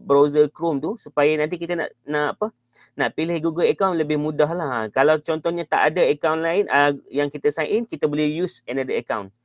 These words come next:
Ah, tapi kalau cikgu dah siap, ah, sign in siap-siap, memang ada lah. Dia akan senaraikan email yang cikgu ada kat situ. Okey, jadi saya pilih akaun Google yang dikendaki. Okey, dan seterusnya,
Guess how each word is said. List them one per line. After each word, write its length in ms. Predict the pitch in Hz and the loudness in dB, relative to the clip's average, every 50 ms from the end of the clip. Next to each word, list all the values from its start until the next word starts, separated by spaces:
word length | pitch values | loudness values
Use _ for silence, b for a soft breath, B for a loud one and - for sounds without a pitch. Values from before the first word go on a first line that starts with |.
| _ _ _ _ _ | _ _ _ _ _
Ah, 240 | - 104 101 104 104 | -12 -8 -8 -8 -6
tapi 240 | - 123 147 151 147 | -6 -6 -6 -4 -2
kalau 160 | 156 160 151 | -2 -2 -2
cikgu 240 | - 143 123 156 147 | -2 -2 -4 0 0
dah 80 | 147 135 | -2 0
siap, 240 | - - 151 - | 0 -2 -2 -2
ah, 160 | - 127 127 - | 0 -2 -2 -2
sign 240 | 143 135 - 147 | -4 -4 -4 -4
in 40 | 151 135 | -4 -4
siap-siap, 320 | - - - - 202 151 | -4 -4 -2 -2 -4 -2
memang 320 | 139 135 131 139 139 127 120 | -2 -4 -4 -4 -4 -2 -2
ada 320 | 131 135 143 147 170 175 | 0 0 0 0 0 -2
lah. 20 | - b b b b b b b | -6 b b b b b b b
Dia 160 | 104 127 123 | -2 -2 -2
akan 80 | - 135 | 0 -4
senaraikan 560 | - - 139 135 135 143 139 139 - 165 160 | -4 -2 0 0 2 2 0 0 0 -2 -4
email 400 | - 127 127 131 143 143 131 131 | -2 -2 -2 0 0 0 0 -2
yang 80 | 123 - | -4 -6
cikgu 240 | 98 101 123 113 113 | -6 -4 -2 -2 -2
ada 100 | 120 120 - | -2 -4 -6
kat 160 | 87 101 - | -8 -8 -10
situ. 240 | 113 - 117 113 101 | -10 -10 -10 -10 -10
Okey, 480 | - _ _ _ _ _ _ - 113 | -12 _ _ _ _ _ _ -10 -6
jadi 120 | 123 135 147 143 | -4 -4 -2 0
saya 140 | 151 135 135 | 0 -2 0
pilih 480 | - 135 139 151 175 196 226 247 - _ _ _ _ _ - 127 | -2 -4 -2 2 4 4 4 2 0 _ _ _ _ _ -6 -4
akaun 200 | 123 - 143 135 135 | -2 0 0 0 2
Google 240 | 135 143 139 139 | 4 6 6 6
yang 80 | 135 135 | 6 6
dikendaki. 720 | 139 131 - 131 127 110 104 - - 165 180 214 254 320 _ _ _ _ _ _ _ _ _ _ _ _ _ _ _ _ _ _ _ _ _ _ - | 2 0 -2 -2 -2 -2 -4 -4 -4 -6 -4 -4 -4 -6 _ _ _ _ _ _ _ _ _ _ _ _ _ _ _ _ _ _ _ _ _ _ -14
Okey, 240 | 131 - 143 143 147 | -4 0 0 2 4
dan 240 | 151 180 196 214 | 4 4 6 4
seterusnya, 880 | 202 - 196 180 156 180 165 175 160 165 170 175 175 175 175 175 147 107 | 4 2 -2 -2 -2 -2 -2 -2 -2 -2 -2 0 0 2 2 2 0 0